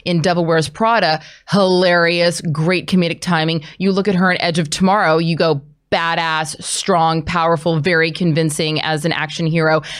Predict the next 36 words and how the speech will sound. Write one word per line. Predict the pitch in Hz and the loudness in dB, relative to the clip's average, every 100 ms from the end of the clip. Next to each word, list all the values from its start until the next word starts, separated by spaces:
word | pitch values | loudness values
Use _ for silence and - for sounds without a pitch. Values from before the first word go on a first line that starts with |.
| - | -4
And | 196 | 0
Dwayne | 175 175 | 0 0
"The | 175 | 2
Rock" | 175 165 | 0 0
Johnson, | 226 240 240 214 196 | 0 0 0 -2 -2
same | - 190 185 | -2 -2 -2
thing. | - 202 196 | -2 -2 -2
He | - - 214 | -8 -6 -2
has | 190 185 | 0 2
also | 175 175 175 | 0 0 -2
cultivated | - 175 - 165 170 165 170 160 147 - - | 0 0 0 -2 -2 0 0 0 -2 -10 -6
a | 170 | -4
career | - 196 165 156 185 196 160 156 151 | -2 0 0 0 2 2 2 2 0
that | 165 160 | 0 0
is | 165 151 | -2 -2
peppered | - 185 180 165 160 160 - | -2 -2 0 2 0 -4 -4
with | 175 160 | -2 -2
comedies, | - 240 240 233 220 214 208 - - | -2 0 0 0 0 0 -2 -10 -8
action | 208 214 - 208 | -6 -4 -2 -2
films, | - 214 190 196 | 0 0 2 0
combinations | - 185 160 185 220 - 208 190 | -2 -2 0 -2 -2 0 -2 0
of | 156 | -4
the | |
two. | - - 233 214 214 - - 202 | -4 -2 0 2 0 -6 -12 -6
And | 208 | -2
so | |
then | 214 202 | 0 0
you | 208 | -2
put | - 247 | -2 -2
those | 226 226 208 | 0 0 0
dynamic | 208 190 185 180 - | -2 -2 -2 -4 -6
powerhouses | 196 190 190 185 175 165 160 147 | -4 0 0 0 -2 -4 -6 -8
together | - 147 180 175 190 165 | -6 -4 -2 0 2 2
in | - 165 160 | 2 0 2
one | 165 170 | 2 0
film. | 151 - 151 147 170 208 | -2 -2 0 2 0 -2